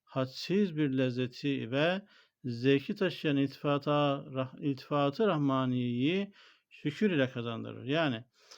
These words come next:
rahmet hazinelerinin Malik-i Kerim'inin hadsiz lezzetli olan iltifatını düşündürüp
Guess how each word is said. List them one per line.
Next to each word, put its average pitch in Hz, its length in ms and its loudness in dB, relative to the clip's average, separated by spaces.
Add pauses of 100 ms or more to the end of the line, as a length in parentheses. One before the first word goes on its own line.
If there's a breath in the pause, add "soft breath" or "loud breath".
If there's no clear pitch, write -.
(260 loud breath)
rahmet 190 340 2
hazinelerinin 143 600 4
Malik-i 147 520 2
Kerim'inin 147 640 0
hadsiz 143 520 -6
lezzetli 127 600 -2
olan 131 400 0 (380 loud breath)
iltifatını 151 680 0
düşündürüp 127 640 -2